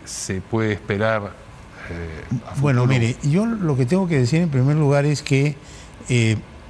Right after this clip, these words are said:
Speaker 2: tengo una, una alta consideración hacia la
Speaker 1: Mm.
Speaker 2: doctora Pacheco.
Speaker 1: Pacheco.
Speaker 2: Me parece una persona prístina e impecable, y creo que el país gana con su, uh,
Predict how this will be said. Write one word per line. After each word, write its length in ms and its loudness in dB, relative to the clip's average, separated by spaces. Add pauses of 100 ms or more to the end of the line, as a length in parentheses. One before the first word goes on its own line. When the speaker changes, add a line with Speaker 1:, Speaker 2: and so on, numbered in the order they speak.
(640)
Speaker 2:
tengo 340 0
una, 640 0 (180)
una 260 0
alta 280 0
consideración 840 0 (380)
hacia 220 2
la 100 2
Speaker 1:
Mm. 40 0
Speaker 2:
doctora 640 0
Pacheco. 500 0
Speaker 1:
Pacheco. 120 -2
Speaker 2:
Me 120 -2
parece 480 0 (580)
una 260 4
persona 840 2 (240)
prístina 760 2
e 80 0
impecable, 720 0 (560)
y 100 2
creo 320 0
que 320 0
el 140 0
país 240 0
gana 420 0 (400)
con 140 0
su, 560 0 (160)
uh, 340 0